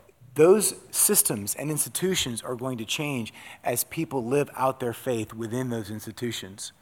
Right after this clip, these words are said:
And the only way we're gonna live out our faith is by following and loving Jesus. Is, I mean, America's not a Christian country unless the people of the country are following Jesus. So we've gotta follow Jesus. And s-,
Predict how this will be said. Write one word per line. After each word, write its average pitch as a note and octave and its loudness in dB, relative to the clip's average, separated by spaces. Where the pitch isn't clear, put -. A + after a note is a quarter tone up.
And A2 -6
the B2 0
only D#3+ 0
way E3 8
we're D#3 6
gonna D#3+ 4
live D3+ 8
out D3+ 8
our C#3 6
faith E3 -2
is B2 -4
by A#2 0
following C3 0
and A#2+ -2
loving A#2 -2
Jesus. A#2+ -8
Is, - -6
I B2+ -4
mean, C3 0
America's F3 6
not E3 6
a D3+ 0
Christian D3+ -2
country C#3 -4
unless C#3 0
the B2+ -2
people D#3 -2
of D3 6
the B2+ -4
country B2 -2
are - 0
following B2 0
Jesus. A#2+ -6
So C#3 -4
we've E3+ -2
gotta F3 -4
follow E3 -4
Jesus. D#3 -8
And - -8
s-, - 0